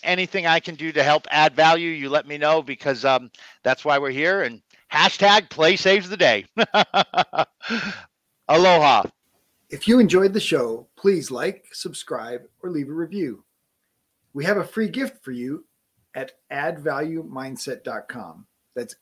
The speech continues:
Speaker 2: A D D value mindset dot com. We've collected some of the best mindset secrets shared by successful entrepreneurs on our podcast, and we want to give them to you for free.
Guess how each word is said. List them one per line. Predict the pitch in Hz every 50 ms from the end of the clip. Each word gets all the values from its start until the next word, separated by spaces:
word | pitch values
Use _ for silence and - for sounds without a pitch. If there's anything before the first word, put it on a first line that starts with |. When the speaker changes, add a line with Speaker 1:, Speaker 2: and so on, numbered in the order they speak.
| _
Speaker 2:
A | - 156 160 170
D | 160 202 202 202
D | 165 156 156 139 131 131 127 120 117 _ -
value | 160 156 143 135 127 120 120 120 117 110 _ _ 107
mindset | - 120 139 151 147 131 - - 123 120 123 - _ _ _ _
dot | - - - - -
com. | - 220 196 160 - - _ _ _ _ _ _ _ _ _ _ _ _ -
We've | 170 196 202 -
collected | - 185 190 185 190 220 -
some | - 190 175 147 131
of |
the | 123 120 - -
best | 165 180 185 180 - -
mindset | 151 151 170 175 - - 185 185 185
secrets | - - 156 147 - 120 117 110 -
shared | - - - 156 160 170 160 147
by | 147 135
successful | - - - - - - 160 151 - - 147 147
entrepreneurs | 147 147 120 - _ - 160 151 139 123 113 113 110 117
on | 110 120
our | 127 - -
podcast, | - 120 104 107 - - 110 101 107 107 - _ _ _ _ _ _ _ _ -
and | 139 127
we | 123
want | 120 127 139 135 131
to | 131
give | 120 123 147 160
them | 147 165 160 131
to | 117
you | 131 147 147
for | 143 - 143
free. | - _ - 131 110 95 90 95